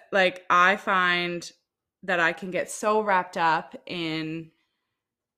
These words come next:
anything that seems like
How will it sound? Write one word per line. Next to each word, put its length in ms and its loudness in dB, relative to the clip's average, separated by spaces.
anything 960 -2
that 180 -4
seems 720 -8
like 640 -4